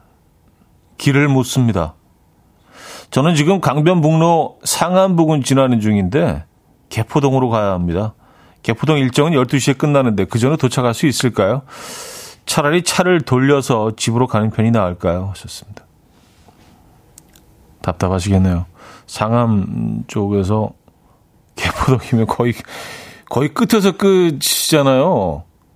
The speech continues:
예, 그래서 서울이 꽤 크죠. 그리고 오늘 같은 날은 정말 어마어마하게 더 크게 느껴지실 거예요. 근데, 아니, 보통 일반적인,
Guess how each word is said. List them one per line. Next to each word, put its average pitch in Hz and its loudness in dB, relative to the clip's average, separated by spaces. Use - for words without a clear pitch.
예, 95 -6
그래서 90 -6
서울이 160 0
꽤 151 0
크죠. 123 -2
그리고 104 -2
오늘 117 2
같은 127 0
날은 110 0
정말 95 -2
어마어마하게 104 0
더 90 -4
크게 - -4
느껴지실 90 -4
거예요. 82 -2
근데, 170 2
아니, 160 -2
보통 160 0
일반적인, 170 2